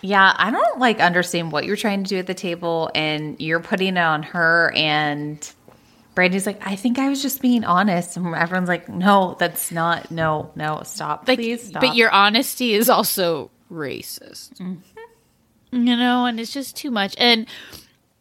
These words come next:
Speaker 2: you know, Tiffany's at home, and she's Clorox wiping all of her luggage, which then I thought, "Do I need to do that?"
Speaker 1: No, this
Speaker 2: I
Speaker 1: was,
Speaker 2: felt
Speaker 1: like,
Speaker 2: like
Speaker 1: a
Speaker 2: I
Speaker 1: norm for her. This wasn't a covid thing.
Speaker 2: Oh, no, I loved it, though. Like, I was like, "I think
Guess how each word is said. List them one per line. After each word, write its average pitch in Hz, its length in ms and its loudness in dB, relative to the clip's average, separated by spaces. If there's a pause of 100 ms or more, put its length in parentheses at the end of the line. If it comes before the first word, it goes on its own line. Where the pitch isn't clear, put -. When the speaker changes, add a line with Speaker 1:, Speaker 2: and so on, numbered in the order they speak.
(160)
Speaker 2:
you 269 100 6
know, 208 60 4
Tiffany's 214 500 0
at 196 160 2
home, 180 560 0
and 180 120 -4
she's - 180 -2
Clorox 202 420 -2
wiping 233 300 -2
all 180 140 0
of 180 40 -4
her 190 100 -2
luggage, 175 300 0
which 214 120 -2
then 220 80 4
I 226 100 6
thought, - 320 0 (640)
"Do - 180 -16
I - 160 -14
need - 180 -20
to - 120 -18
do - 120 -16 (120)
that?" - 60 -8
Speaker 1:
No, 190 160 2
this 180 160 0
Speaker 2:
I - 20 2
Speaker 1:
was, - 80 -2
Speaker 2:
felt 277 120 2
Speaker 1:
like, 294 120 4
Speaker 2:
like 359 100 4
Speaker 1:
a 247 40 4
Speaker 2:
I - 20 4
Speaker 1:
norm 175 300 2
for 175 140 -2
her. 160 140 -2
This 160 200 -8
wasn't 208 220 -2
a - 20 0
covid 160 480 -6
thing. - 320 -10 (760)
Speaker 2:
Oh, 226 200 4 (160)
no, 240 220 6
I 208 200 4
loved 196 340 2
it, 175 140 -2
though. 175 140 2
Like, 196 160 2
I 202 120 2
was 196 120 -2
like, 196 120 -2
"I 190 120 -2
think 339 180 -4